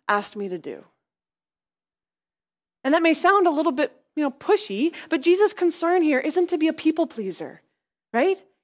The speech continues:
He's not there to cater to the demands of others who want him to do certain things for them. He can speak with confidence and not worry about their expectations because he's just spent his whole morning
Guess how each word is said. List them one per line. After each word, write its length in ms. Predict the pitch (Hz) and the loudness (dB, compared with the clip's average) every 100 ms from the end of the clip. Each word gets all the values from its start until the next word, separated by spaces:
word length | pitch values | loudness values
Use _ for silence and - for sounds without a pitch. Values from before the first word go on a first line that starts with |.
| - | -2
He's 100 | 311 | 2
not 240 | 349 302 | 2 0
there 480 | 339 381 349 269 233 - - | 0 4 6 4 0 -8 -8
to 120 | 311 | -6
cater 340 | - 330 330 320 | -2 -2 0 -2
to 100 | 302 | -4
the 100 | 262 | -4
demands 500 | 262 277 330 320 269 | -2 0 2 2 2
of 100 | 277 | 2
others 400 | 359 254 262 - | 4 2 0 -2
who 100 | 294 | 2
want 220 | 330 294 | 2 2
him 100 | 311 | 0
to 60 | 285 | 0
do 160 | 294 | -2
certain 260 | 285 269 254 | -2 -4 -2
things 220 | 247 247 | -2 -2
for 120 | 262 | -4
them. 400 | 311 359 175 143 - _ _ _ | -2 0 -2 -8 -18 _ _ _
He 120 | 311 | -2
can 120 | 320 302 | 2 0
speak 360 | - 370 392 | 0 -2 0
with 180 | 370 - | -2 -4
confidence 1000 | - 359 392 381 220 156 226 302 - - _ _ _ _ _ _ _ _ _ _ | -8 -2 -2 -2 -8 -8 -8 -8 -10 -16 _ _ _ _ _ _ _ _ _ _
and 200 | 277 294 | 2 4
not 240 | 330 370 269 | 4 4 0
worry 420 | 269 349 403 381 | 2 4 4 4
about 260 | 247 269 | 2 0
their 120 | 269 247 | 2 0
expectations 840 | 247 - 254 - 381 359 240 226 | 0 -4 -8 0 0 0 -4 -4
because 280 | 262 294 - | -4 -4 -2
he's 180 | 320 320 | -2 0
just 220 | 370 - | -2 -2
spent 260 | - 339 | -2 0
his 160 | 269 277 | 0 -2
whole 160 | 269 294 | 0 0
morning 580 | 269 359 440 233 208 | 2 0 0 -2 -2